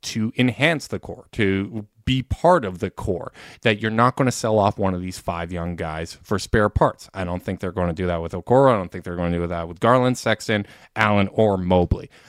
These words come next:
Those are the <laughs> young core, and yes, they're not all franchise players, but when I say core five and when I say young core, it's because those are the people whose pro-, uh, development is being prioritized.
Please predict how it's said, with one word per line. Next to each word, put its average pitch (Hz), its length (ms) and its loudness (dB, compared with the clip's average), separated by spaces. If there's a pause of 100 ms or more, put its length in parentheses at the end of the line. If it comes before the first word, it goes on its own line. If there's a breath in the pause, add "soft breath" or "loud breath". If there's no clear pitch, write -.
(120 soft breath)
Those 117 260 4
are 156 120 4
the 156 220 6
<laughs> - 0 -
young 127 340 0
core, 90 400 -4 (260 soft breath)
and 107 180 -4
yes, 104 220 0
they're 101 160 2
not 107 240 6
all 127 220 4
franchise 110 500 0
players, 110 340 0
but 117 140 0
when 110 160 2
I 107 80 0
say 135 320 -2
core 156 300 0
five 95 420 -4
and 90 160 -6
when 87 100 -4
I 87 60 -4
say 104 260 0
young 120 320 4
core, 87 360 -4 (320 soft breath)
it's 113 180 -4
because 107 440 -6
those 98 320 -2
are 113 100 2
the 131 100 0
people 104 500 -2
whose 101 200 -2
pro-, - 280 -6 (120)
uh, 92 340 -4 (380)
development 120 720 2 (120)
is 120 120 -6
being 123 260 2
prioritized. 160 800 2